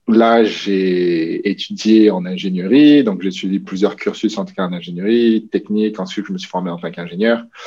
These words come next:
Pendant mes études en ingénierie, j'ai découvert un super sport qui s'appelle le football américain. Euh, ouais. Et quand on parle de, quand on parle de football, euh, au Québec, au Canada, on parle vraiment de football américain. Alors que quand on va parler de f-,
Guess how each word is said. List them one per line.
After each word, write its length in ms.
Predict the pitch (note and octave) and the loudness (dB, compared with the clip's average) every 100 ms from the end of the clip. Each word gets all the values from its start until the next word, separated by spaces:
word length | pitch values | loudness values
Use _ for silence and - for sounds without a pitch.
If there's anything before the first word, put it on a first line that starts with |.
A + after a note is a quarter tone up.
| - - - _ _ | -16 -18 -20 _ _
Pendant 200 | A2+ A#2+ | 0 2
mes 140 | A2+ | 2
études 200 | A2+ A2+ | 0 0
en 120 | A2 | 0
ingénierie, 480 | A2 G2+ G#2+ G#2+ A#2 | 0 -2 -2 4 4
j'ai 120 | G2+ | 4
découvert 500 | F#2+ F#2+ F#2+ G2 G2 | 0 -4 0 0 0
un 80 | F2+ | -4
super 280 | - - G#2 | -4 -2 -2
sport 380 | - A2 G#2 - | -2 0 0 -4
qui 100 | - | -8
s'appelle 380 | - - G2+ | -8 -4 -4
le 220 | F2 D#2+ D2+ | 0 0 -2
football 420 | - B2+ B2+ A2+ | -4 0 2 4
américain. 480 | G2+ F#2 F2 F2 - _ _ _ _ | 2 -2 -6 -12 -14 _ _ _ _
Euh, 500 | F#2+ F2 D#2 D2+ D#2 - _ _ _ | -10 -8 -6 -8 -8 -12 _ _ _
ouais. 180 | F#2+ F2+ - _ - | -6 -6 -10 _ -10
Et 40 | |
quand 200 | - A2 | -2 0
on 60 | A2 | 2
parle 180 | A#2+ A2 | 2 6
de, 160 | G#2 | 4
quand 180 | - A#2+ | 4 2
on 60 | B2 | 4
parle 120 | B2+ | 4
de 100 | A2+ | 2
football, 520 | - A#2 G#2+ B2+ A2 | 0 0 6 6 6
euh, 240 | F2+ D2+ C#2 | 0 -2 -6
au 100 | G#2 | -12
Québec, 380 | G2+ G#2 G2 A2 G2+ | -4 -2 0 0 -2
au 40 | |
Canada, 460 | - F#2 G2 A2 A2 _ _ | -4 -6 -4 -4 -6 _ _
on 60 | G2+ | 0
parle 160 | A2 | 2
vraiment 200 | A2 A#2 | 2 2
de 120 | A2+ | 0
football 360 | G#2 - G2+ G#2 | 0 -4 -2 -2
américain. 440 | G2+ G2 F2+ F2+ - _ _ | 0 -4 -6 -10 -14 _ _
Alors 260 | F#2+ F#2+ F#2+ | -10 -10 -10
que 100 | F#2+ | -12
quand 220 | - F#2+ | -12 -10
on 100 | F#2+ | -8
va 100 | F#2 | -8
parler 360 | F#2 F2+ F2+ F#2 | -6 -8 -6 -6
de 100 | - | -6
f-, 300 | - - | -10 -20